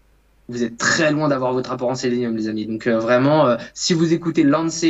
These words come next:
comme source officielle, euh, honnêtement, euh, le sélénium, c'est pas avec, euh, six grammes de, c'est pas avec deux, deux noix du Brésil que vous allez l'atteindre,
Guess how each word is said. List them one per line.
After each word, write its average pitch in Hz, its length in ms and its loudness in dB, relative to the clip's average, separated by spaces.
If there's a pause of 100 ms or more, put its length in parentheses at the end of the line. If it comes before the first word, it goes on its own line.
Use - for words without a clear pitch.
comme 123 280 -4
source - 300 -10
officielle, 143 560 -2 (640)
euh, 110 380 0
honnêtement, 139 680 0
euh, 117 200 -2
le 117 120 0
sélénium, 123 440 0
c'est 127 220 -4 (380)
pas 151 260 0
avec, 127 340 0
euh, 113 680 0
six 139 300 -4
grammes 131 280 0
de, 123 200 2
c'est - 160 -6
pas 151 100 4
avec 127 180 -2
deux, 135 360 2
deux 127 120 -6
noix 131 200 -6 (160)
du 123 100 -4
Brésil 123 300 -2
que 131 80 -4
vous 120 160 -2
allez 113 120 -2
l'atteindre, 107 360 -6